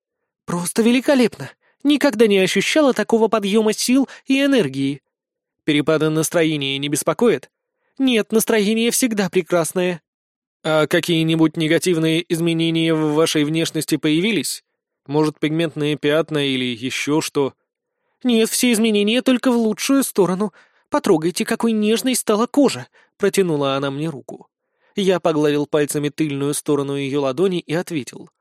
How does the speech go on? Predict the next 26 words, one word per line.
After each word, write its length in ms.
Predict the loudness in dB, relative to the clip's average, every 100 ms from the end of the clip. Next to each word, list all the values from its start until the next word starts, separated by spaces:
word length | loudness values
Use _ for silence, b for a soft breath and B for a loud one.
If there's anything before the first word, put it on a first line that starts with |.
| _ _ _ _ -6
"Омоложение 560 | -2 0 0 0 0
проходит 400 | 0 2 0 0
замечательно. 720 | 0 0 0 -2 -2 -10 -14 -20 _ _ _
Можно 380 | -6 -2 0 0
не 180 | 0 0
переживать". 640 | 0 0 0 0 0 -4 -10 _ _ _ _ _
"Кстати, 540 | -8 0 0 0 -4 -2
у 80 | 0
меня 260 | 2 2 0
есть 320 | 0 0 0
подружки, 500 | 0 2 2 0 -8 B B
которые 460 | -2 4 6 6 4
тоже 340 | 4 2 4
очень 300 | 2 0 0
захотят 440 | 0 0 -2 -4 -2
такие 320 | -4 0 0
броши, 420 | 2 2 0 -6 -16 _ _
и 60 | 2
они 300 | 4 4 2
готовы 340 | 0 2 2
заплатить 500 | 0 0 -2 -2 -2
за 100 | 0
них 180 | -2 0
очень 240 | -2 0
высокую 520 | -2 0 0 0 0 0
цену". 380 | -2 -2 -4